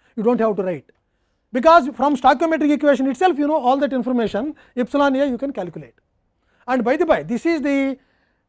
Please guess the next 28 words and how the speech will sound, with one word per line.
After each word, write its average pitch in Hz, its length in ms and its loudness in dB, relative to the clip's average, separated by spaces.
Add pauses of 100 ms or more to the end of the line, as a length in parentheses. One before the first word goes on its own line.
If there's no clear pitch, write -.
(140)
uh, 214 180 0
definition 302 560 -2
given 277 280 0
by 262 100 4
Levenspiel, 226 840 0
and, 214 300 -6
uh, 202 60 -4
he 214 1300 -4
has, 190 360 -4
uh, 175 220 -6 (480)
propagated 269 680 2
this 226 180 -6
way 277 140 4
of 277 160 2
thinking, 170 340 -10 (680)
so 254 160 2
that 285 180 4
he 247 100 -2
can, 254 280 0
uh, 190 160 -2 (100)
formalize 277 680 4 (340)
this 247 160 -2
epsilon 247 400 0
A, 220 340 2
that 208 180 -2
volume, 220 500 2
uh, 160 280 -8 (500)
change, 214 480 -4